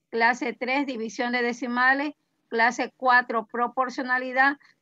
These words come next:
clase cinco, retroalimentación.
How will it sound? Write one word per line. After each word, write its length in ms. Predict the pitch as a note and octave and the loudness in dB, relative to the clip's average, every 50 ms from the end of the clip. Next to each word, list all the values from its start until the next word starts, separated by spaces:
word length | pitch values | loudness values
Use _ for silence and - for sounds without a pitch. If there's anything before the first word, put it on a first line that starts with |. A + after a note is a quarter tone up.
| _ | _
clase 440 | - A#3+ A#3 A#3 B3 C4 B3+ D4 B3+ | -4 0 2 2 2 2 0 -2 -6
cinco, 540 | A3 - - C4 B3 B3 A#3 - - B3+ B3+ | -6 -6 -8 -6 -6 -8 -6 -2 0 0 0
retroalimentación. 1900 | A3+ A3 A3+ A#3+ A#3+ A#3+ A#3+ - B3 A#3+ A#3+ A#3 A3 A3 A3 A3+ A3+ A3+ A3+ A3 A3 G#3+ A3 A3 A3 G3 - G#3 G#3+ G#3 - - A3 F3+ D3+ D3 - - | 0 0 -2 -2 -2 -2 -4 -4 -2 0 2 4 4 6 4 4 2 0 -4 -6 -6 -6 -6 -8 -6 -4 -2 -2 -2 -2 -4 -8 -8 -8 -8 -8 -10 -16